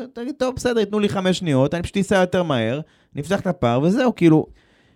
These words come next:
הוא יודע שהוא יכול לעשות את זה גם הפעם הבאה, אתה מבין? גם אם זה יהיה שופטים אחרים ומסלול אחר, הוא, הוא ינסה את מזלו בכל מקרה, הוא לא יפחד,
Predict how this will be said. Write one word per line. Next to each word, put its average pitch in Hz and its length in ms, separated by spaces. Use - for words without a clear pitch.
הוא 135 160
יודע 190 260
שהוא 202 160
יכול 185 220
לעשות 180 160
את 170 40
זה 175 80
גם 160 180
הפעם 160 380
הבאה, 135 240
אתה 98 160
מבין? 131 360
גם 127 120
אם 160 120
זה 151 60
יהיה 156 120
שופטים 156 360
אחרים 139 360
ומסלול 147 360
אחר, 165 160
הוא, 156 280
הוא 156 140
ינסה 151 280
את 180 100
מזלו 156 420
בכל 143 260
מקרה, 143 240
הוא 107 120
לא 143 60
יפחד, 180 520